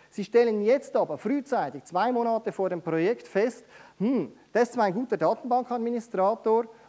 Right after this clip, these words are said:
nur leider auf der Oracle-Datenbank, die wir im Projekt einsetzen, da ist er noch nicht wirklich der Crack.“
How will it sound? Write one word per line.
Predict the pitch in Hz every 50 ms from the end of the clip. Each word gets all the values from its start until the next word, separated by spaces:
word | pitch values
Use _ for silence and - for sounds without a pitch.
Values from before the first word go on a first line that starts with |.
| _ -
nur | 196 220 214
leider | 196 185 180 202 233 240 220 185 127 - - - _
auf | - 180 190 -
der | - 170 156 -
Oracle-Datenbank, | 214 233 233 226 226 220 - 220 196 190 190 202 - 220 196 190 160 135 - -
die | 180 175
wir | 175 202 185
im | 175 165 160
Projekt | - 165 160 170 202 247 - - - -
einsetzen, | 156 160 190 233 - - 180 196 180 - - 233 196 - _ _ _ _
da | - 143 175
ist | 180 170 - -
er | 190
noch | 190 185 160
nicht | 196 208 - - 165
wirklich | 143 120 - 123 -
der | - 117 -
Crack.“ | - - - -